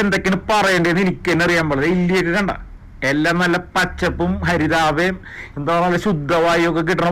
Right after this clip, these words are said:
വൻ സെറ്റപ്പിലുള്ള ഒരു വീട്. ഈ വീട് നിങ്ങൾക്ക് വെറും ഒരു കോടി പതിനഞ്ച് ലക്ഷം രൂപക്ക് സ്വന്തമാക്കാം ഇപ്പൊ. അത്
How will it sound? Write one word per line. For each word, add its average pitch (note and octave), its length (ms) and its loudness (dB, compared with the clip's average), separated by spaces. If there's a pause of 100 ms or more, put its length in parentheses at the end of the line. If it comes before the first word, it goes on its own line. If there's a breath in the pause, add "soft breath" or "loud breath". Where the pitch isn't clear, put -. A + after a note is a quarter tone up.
വൻ F3 140 2 (140)
സെറ്റപ്പിലുള്ള E3+ 580 0
ഒരു E3+ 120 2
വീട്. C#3 200 2 (680 loud breath)
ഈ - 100 2
വീട് G3 360 2
നിങ്ങൾക്ക് F#3+ 340 0 (120)
വെറും F3+ 280 2 (140)
ഒരു F3 220 2
കോടി F3+ 240 2 (100)
പതിനഞ്ച് F3 460 2
ലക്ഷം F3+ 260 0
രൂപക്ക് F3+ 300 2
സ്വന്തമാക്കാം D3 580 0
ഇപ്പൊ. - 200 -8 (320)
അത് D3 120 -4